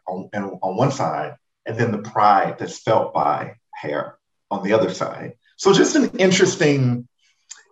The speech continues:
interesting insight for me. And,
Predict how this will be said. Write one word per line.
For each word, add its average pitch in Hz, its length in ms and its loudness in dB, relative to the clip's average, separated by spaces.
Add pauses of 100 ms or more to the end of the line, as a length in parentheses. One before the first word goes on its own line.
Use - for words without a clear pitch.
interesting 294 480 2
insight 180 440 6
for 160 100 0
me. 147 380 -2 (100)
And, 123 640 2